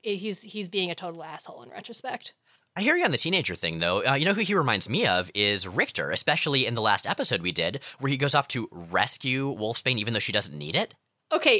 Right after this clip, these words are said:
Speaker 1: in this case, in Bobby's defense, Opal is actually in trouble. She has actually been kidnapped. She's not just somewhere that he thinks she shouldn't be.
Speaker 2: Well, where she is is in X Factor number sixty-four, entitled The Price.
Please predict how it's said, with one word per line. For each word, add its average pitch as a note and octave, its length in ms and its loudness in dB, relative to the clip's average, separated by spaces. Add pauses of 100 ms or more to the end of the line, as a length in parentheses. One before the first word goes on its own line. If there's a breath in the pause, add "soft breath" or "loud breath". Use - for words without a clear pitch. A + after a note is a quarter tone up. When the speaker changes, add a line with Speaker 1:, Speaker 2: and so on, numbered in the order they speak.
Speaker 1:
in D#4 160 2
this A4+ 160 6
case, - 540 4
in C#4+ 160 4
Bobby's C#4+ 440 4
defense, B3 680 4 (280)
Opal F4+ 320 8
is D#4 200 8
actually C#4 500 4
in A3 100 4
trouble. - 360 -2
She - 140 0
has D#4+ 180 6
actually D4+ 280 4
been A#3 160 4
kidnapped. A3+ 480 0
She's B3 200 -2
not B3+ 220 6
just A#3 360 0
somewhere A#3+ 500 8
that A3+ 140 2
he A3+ 140 -8
thinks G#3 300 -2
she - 200 2
shouldn't F#3+ 400 0
be. F3 200 -10 (840 soft breath)
Speaker 2:
Well, B2+ 300 0
where C3 260 2
she D3+ 180 2
is F#3 340 2
is A2+ 180 2
in C3 220 0
X - 180 0
Factor F2+ 240 2
number C3 200 2
sixty-four, G#3+ 720 2
entitled E3+ 600 0
The - 140 0
Price. - 560 0